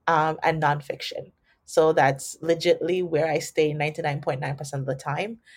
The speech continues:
Um, if I really wanna get into, uh, like, a personal development,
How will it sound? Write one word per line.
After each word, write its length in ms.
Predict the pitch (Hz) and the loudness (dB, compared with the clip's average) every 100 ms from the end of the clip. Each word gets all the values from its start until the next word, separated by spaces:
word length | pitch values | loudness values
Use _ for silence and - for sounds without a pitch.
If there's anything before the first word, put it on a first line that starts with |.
| - _ - | -20 _ 2
Um, 500 | 160 147 147 147 143 _ - | 4 4 0 -4 -8 _ 0
if 160 | 170 | 4
I 120 | 170 | 6
really 400 | 160 156 160 175 | 6 2 -2 -2
wanna 280 | 170 165 160 | 0 0 0
get 240 | 156 151 - | 0 -2 0
into, 640 | 147 147 - 156 151 147 - | -4 -4 -4 0 2 2 2
uh, 120 | 135 131 | 2 2
like, 100 | 139 | 2
a 60 | 139 | -2
personal 400 | - 156 - 147 | -4 -6 -4 -6
development, 760 | 147 143 131 - 196 233 254 | 0 0 0 -2 -8 -8 -10